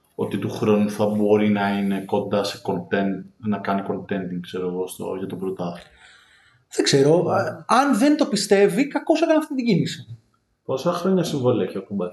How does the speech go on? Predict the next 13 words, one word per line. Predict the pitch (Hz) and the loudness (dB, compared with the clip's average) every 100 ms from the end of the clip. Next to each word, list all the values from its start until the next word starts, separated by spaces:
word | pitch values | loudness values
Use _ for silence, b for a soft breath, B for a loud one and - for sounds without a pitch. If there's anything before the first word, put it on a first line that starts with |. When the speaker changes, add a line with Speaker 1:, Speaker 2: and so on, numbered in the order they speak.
| B B B B B B | B B B B B B
Speaker 2:
Ο | 165 | 2
Γκομπέρ, | 156 156 185 226 196 139 - | 4 4 6 6 6 4 2
ε, | 185 156 147 139 131 127 123 123 120 123 - | 4 6 6 6 4 2 0 0 -2 -2 4
έχει | 208 208 | 4 2
συμβόλαιο | - 151 127 170 180 180 196 240 240 196 | 2 2 4 4 6 6 6 4 2 -2
μέχρι, | 170 185 202 - 214 247 254 _ b b b b b b _ - | 4 4 4 2 2 2 0 _ b b b b b b _ 0
ε, | 170 165 156 151 143 135 135 - - _ _ - | 4 6 6 6 4 4 2 -2 -20 _ _ 2
το | 170 | 2
είκοσι | 170 151 | 4 -2
τέσσερα | 202 226 208 | 0 2 2
είκοσι | 196 156 - | 2 0 4
πέντε | 180 160 151 139 127 120 - _ - | 4 4 4 4 2 -4 -10 _ -4
σίγουρα | - - 156 151 165 240 285 | 2 6 6 8 8 6 2